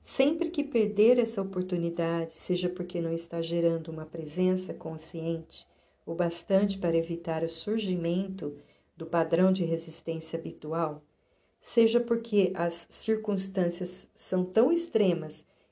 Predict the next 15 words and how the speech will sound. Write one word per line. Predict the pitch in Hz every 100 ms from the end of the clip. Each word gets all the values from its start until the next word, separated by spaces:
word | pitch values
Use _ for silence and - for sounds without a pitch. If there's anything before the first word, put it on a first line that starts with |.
| -
que | 180
são | - 165
completamente | - 233 247 226 208 190 175 170
inaceitáveis, | 170 165 - 165 - 170 170 165 143 - - _ _ _ _ _
você | 180 185
está | 220 226 233
criando | 233 220 220 226
alguma | 226 214 220
forma | - 208 208
de | 202
dor, | 214 185 175 175 180 - _
alguma | 180 170 175 175
forma | - 185 175
de | 175 180
sofrimento. | - - 277 277 254 240 180 151 151 - -